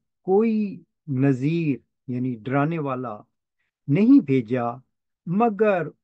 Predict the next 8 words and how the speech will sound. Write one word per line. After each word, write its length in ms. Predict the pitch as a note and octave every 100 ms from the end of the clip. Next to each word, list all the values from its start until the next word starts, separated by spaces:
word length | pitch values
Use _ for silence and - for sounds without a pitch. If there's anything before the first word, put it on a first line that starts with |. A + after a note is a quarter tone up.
| _ _ -
उसकी 720 | A3 - - _ F3+ F3 F3
अशराफिया 880 | - F3+ D3 D#3+ E3 G#3+ - G3+ F3+
ने, 280 | C#3+ C3 B2+
उसके 360 | D3 C#3+ - D3
खुशहाल 580 | - D3 C3+ C#3 F3
लोगों 360 | F3 D#3 C3+ C#3
ने, 260 | C3+ C3+ C#3
उसके 520 | C#3 - C#3 C3+